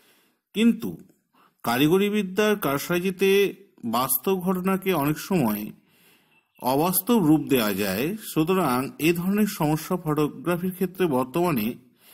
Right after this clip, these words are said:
দেখা দিয়েছে। তাই ফটোগ্রাফি বিষয়টিকে ইতিহাসের অঙ্গভুক্ত করার আগে আমাদের যথেষ্ট সচেতন হওয়া প্রয়োজন।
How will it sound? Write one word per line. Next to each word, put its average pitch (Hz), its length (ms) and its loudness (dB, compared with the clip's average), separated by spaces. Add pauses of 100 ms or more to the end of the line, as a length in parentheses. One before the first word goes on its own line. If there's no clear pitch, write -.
(300)
দেখা 139 320 -2
দিয়েছে। 104 600 -2 (220)
তাই 117 320 0
ফটোগ্রাফি 202 960 -2 (1900)
বিষয়টিকে 147 920 0
ইতিহাসের 185 560 -2
অঙ্গভুক্ত 151 520 -2
করার 131 280 0
আগে 151 140 2
আমাদের 160 260 0
যথেষ্ট 143 340 -4
সচেতন 151 520 -6
হওয়া 123 240 -4
প্রয়োজন। 98 520 -6